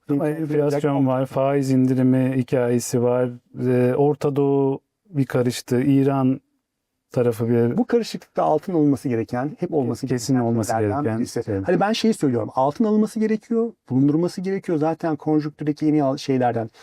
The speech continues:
Speaker 2: araçlardan birisi. Altından ne zaman vazgeçebiliriz ya da ne vazgeçmeyi düşünürüz de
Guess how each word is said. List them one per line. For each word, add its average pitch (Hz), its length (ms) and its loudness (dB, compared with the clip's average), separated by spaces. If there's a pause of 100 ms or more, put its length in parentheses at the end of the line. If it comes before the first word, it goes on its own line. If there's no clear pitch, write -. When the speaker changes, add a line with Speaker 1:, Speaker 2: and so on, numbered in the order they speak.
(140)
Speaker 2:
araçlardan 117 760 0
birisi. 185 480 0 (520)
Altından 175 760 0
ne 190 80 2
zaman 170 360 0
vazgeçebiliriz 113 720 -2
ya 123 80 0
da 120 120 2 (120)
ne 127 280 0 (120)
vazgeçmeyi 135 600 0
düşünürüz 165 560 0
de 113 200 0